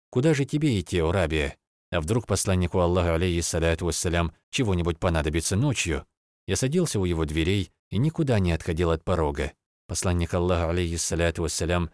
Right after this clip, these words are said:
часто проводил ночь в бодрствовании и намазе. Я слышал, как он начинал читать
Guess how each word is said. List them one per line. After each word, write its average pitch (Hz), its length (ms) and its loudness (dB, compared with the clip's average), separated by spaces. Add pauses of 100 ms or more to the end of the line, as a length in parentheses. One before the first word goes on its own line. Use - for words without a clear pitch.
(120)
часто 104 320 -2
проводил 87 480 0
ночь 90 260 0
в 85 100 -8
бодрствовании 85 720 0
и 82 40 0
намазе. 92 520 0 (400)
Я 107 100 0
слышал, 139 440 0
как - 180 -2
он 92 100 2
начинал 98 440 0
читать 90 420 0